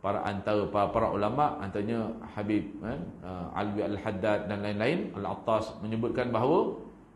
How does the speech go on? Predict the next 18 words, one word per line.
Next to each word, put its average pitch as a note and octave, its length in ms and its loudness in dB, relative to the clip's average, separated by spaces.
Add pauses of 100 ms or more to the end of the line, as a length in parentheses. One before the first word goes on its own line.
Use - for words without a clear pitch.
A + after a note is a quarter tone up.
(240)
kuliah-kuliah D#3+ 960 4
pengajian C#3 720 0
ini E3 260 -4
ditinggalkan C3 1120 2 (1120)
khusus F#3 480 6
pada C#3 240 4
bulan C3+ 300 2
Rabiul D#3+ 560 4
Awal, F3+ 580 6 (240)
fokus C#3+ 480 -2
kepada A#2 640 2
membaca G#2+ 680 0
hadis-hadis G2+ 680 -2
na-, D3+ 300 -2 (340)
Nabi G2 380 -4
sallallahu G2 720 0
alaihi F#2 260 -2
wasallam C3 560 4